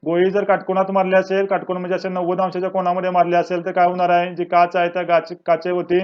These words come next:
exactly असं गोल सर्कल झालेलं दिसेल आपल्याला. इथं तर मला शेप काढता येत नाही, तरी पण समजून घ्या. Exactly गोल म्हणजे सर्क्युलर, वर्तुळाकार आपल्याला इथं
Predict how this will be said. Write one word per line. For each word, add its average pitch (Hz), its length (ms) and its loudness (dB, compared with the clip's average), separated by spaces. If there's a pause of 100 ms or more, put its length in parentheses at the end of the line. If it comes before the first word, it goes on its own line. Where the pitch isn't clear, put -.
(440)
exactly 202 1040 0
असं 185 140 -8
गोल 190 480 6
सर्कल 190 380 0
झालेलं 165 300 2
दिसेल 156 220 -2
आपल्याला. 120 300 -4
इथं 120 240 -14
तर 151 80 -4
मला 151 160 -6
शेप 160 200 -10
काढता 165 260 -2
येत 165 120 -2
नाही, 185 180 -4 (120)
तरी 156 100 -10
पण 160 120 -10
समजून 160 280 -10
घ्या. 160 220 4 (420)
Exactly 180 500 2
गोल 180 240 6
म्हणजे 160 200 -2
सर्क्युलर, 185 580 4 (600)
वर्तुळाकार 185 680 4
आपल्याला 180 340 2
इथं 185 400 4